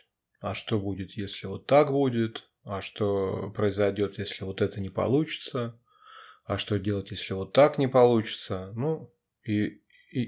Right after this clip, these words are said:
и как бы, да, вот этот бесконечный поток мыслей, он, э, вызывает, э, ну, непрерывную тревожность в течение дня и порой очень сильно мешает, э, сну. То есть человек не может заснуть,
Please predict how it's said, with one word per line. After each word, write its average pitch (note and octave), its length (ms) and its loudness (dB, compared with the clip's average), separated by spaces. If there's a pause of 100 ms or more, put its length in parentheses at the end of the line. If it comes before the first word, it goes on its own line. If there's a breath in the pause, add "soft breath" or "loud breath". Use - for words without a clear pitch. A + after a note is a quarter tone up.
(160)
и A2 40 -4
как G#2 240 -4
бы, G2 80 -4
да, A2+ 140 6
вот G#2 140 4
этот G2 120 -4
бесконечный G#2+ 540 2
поток G#2+ 400 0
мыслей, A2+ 580 0 (440 soft breath)
он, C3 240 6
э, A2 300 8
вызывает, G#2+ 800 10
э, G2 580 0 (600)
ну, A2 280 -4
непрерывную G#2 1200 8
тревожность A#2 600 8
в - 20 -16
течение G#2 460 0
дня F#2+ 420 2
и G2+ 520 -2
порой A#2+ 420 8
очень G#2+ 400 2
сильно B2 300 0
мешает, G2+ 680 4
э, G2+ 200 -4
сну. A#2 380 0
То G2+ 100 -8
есть - 260 -12 (140)
человек - 360 -6
не G#2 60 -4
может G2+ 280 -4
заснуть, G2+ 540 -2